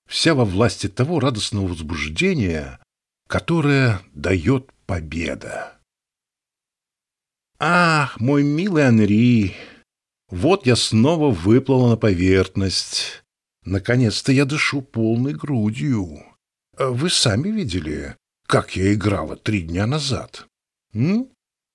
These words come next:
Правда, ведь я никуда не годилась. Фу!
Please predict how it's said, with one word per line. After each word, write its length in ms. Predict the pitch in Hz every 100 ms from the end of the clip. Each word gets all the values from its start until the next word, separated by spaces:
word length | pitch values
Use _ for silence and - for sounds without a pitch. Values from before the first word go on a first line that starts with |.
| _ _ 123
Правда, 560 | 175 208 160 127 101 90
ведь 220 | 110 -
я 220 | 123 139
никуда 1120 | 123 139 233 - _ 139 120 87 78 123 175
не 160 | 139 107
годилась. 1600 | 90 82 67 78 131 165 160 147 127 104 92 80 - - - -
Фу! 1300 | - 147 180 190 185 180 180 170 165 160 151 143 139